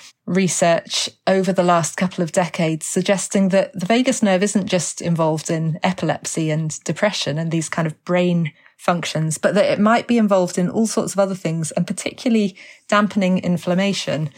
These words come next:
Inflammation is involved in all sorts of processes of aging, so it's something people really want to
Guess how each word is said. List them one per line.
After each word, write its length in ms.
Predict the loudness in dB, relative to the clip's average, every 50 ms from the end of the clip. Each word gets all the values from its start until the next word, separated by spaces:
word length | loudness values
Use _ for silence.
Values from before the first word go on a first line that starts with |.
| -20 -20 -18 -18 -14 -4 0
Inflammation 580 | 0 2 2 4 4 4 4 2 2 2 0
is 140 | 0 2 2
involved 280 | 2 2 2 0 0 0
in 120 | 2 2
all 100 | 2 2
sorts 320 | 2 2 0 -2 -2 -2 -6
of 100 | -6 -4
processes 540 | -2 -2 0 0 0 -2 -2 -2 -2 -4
of 80 | -2 0
aging, 480 | 0 0 0 0 0 0 -2 0 0 -2
so 140 | 0 0
it's 280 | 0 2 2 0 -2 -2
something 400 | 0 0 0 0 2 2 2 2
people 280 | 2 2 0 0 -2 0
really 280 | 0 0 0 0 0
want 280 | 0 0 -2 -4 -4 -4
to 200 | -2 -2 -2